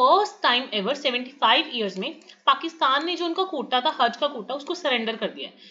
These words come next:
So, question ये बन सकता है, क्योंकि आपको पता है पाकिस्तान में आजकल बहुत ज्यादा inflation है, so उन्होंने कोटा surrender करके किसको दिया है? Saudi Arabia को। So, first time in the seventy-five years, Pakistan has made the decision to surrender the Hajj quota to the Saudi Arabia। एक exercise है टाइगर Shark forty,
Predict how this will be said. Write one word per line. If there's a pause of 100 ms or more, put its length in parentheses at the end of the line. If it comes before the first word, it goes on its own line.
(140)
So,
question
ये
बन
सकता
है,
क्योंकि
आपको
पता
है
पाकिस्तान
में
आजकल
बहुत
ज्यादा
inflation
है,
so
उन्होंने
कोटा
surrender
करके
किसको
दिया
है?
Saudi
Arabia
को। (680)
So,
first
time
in
the
seventy-five
years, (420)
Pakistan
has
made
the
decision
to
surrender
the
Hajj (100)
quota
to
the
Saudi
Arabia। (760)
एक
exercise
है
टाइगर
Shark
forty,